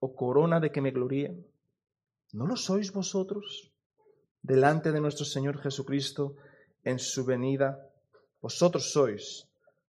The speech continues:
nuestra gloria y gozo. Amén.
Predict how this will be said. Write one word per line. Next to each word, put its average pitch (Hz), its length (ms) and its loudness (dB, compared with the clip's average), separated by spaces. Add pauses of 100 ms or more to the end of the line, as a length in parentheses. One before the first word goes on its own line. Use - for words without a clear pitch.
(180)
nuestra 117 360 -8 (380)
gloria 147 580 4 (640)
y 110 120 -8
gozo. - 420 -12 (560)
Amén. 110 340 -4